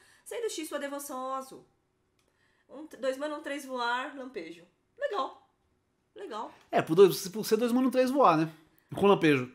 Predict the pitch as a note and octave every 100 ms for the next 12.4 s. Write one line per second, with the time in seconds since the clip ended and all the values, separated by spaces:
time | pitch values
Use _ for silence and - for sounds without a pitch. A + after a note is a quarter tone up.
0 | - D#5 E4+ C#4+ D4+ D4+ E4+ F4 E4+ E4
1 | E4 E4+ E4+ E4+ E4+ E4 F4 E4+ E4 E4
2 | - A#3+ D4 A#3+ G#3+ G3 C4 A3+ B3 C#4+
3 | - B3+ B3+ C4 C#4+ B3+ B3 D4+ D4 D4
4 | D4+ D#4 C4+ C#4+ D#4 C#4 C#4+ C#4 C#4+ C4
5 | C4+ - A3+ G3 - _ _ _ _ -
6 | C#3 D3 D3+ F3+ F#3 C3 A2+ A#2+ C3+ D3
7 | E3 E3 D3+ E3+ F3 F#3 G3 F#3 C3+ A#2
8 | G3 - - E3+ D3+ D3 E3 E3 E3 F3
9 | G#3 D#3+ C3 B2 - - A#3 G#3+ - _
10 | _ _ _ - - _ _ - - C4
11 | C4+ C4+ B3+ - B3 A#3+ A#3+ A#3 G#3+ G3
12 | - A3 G#3+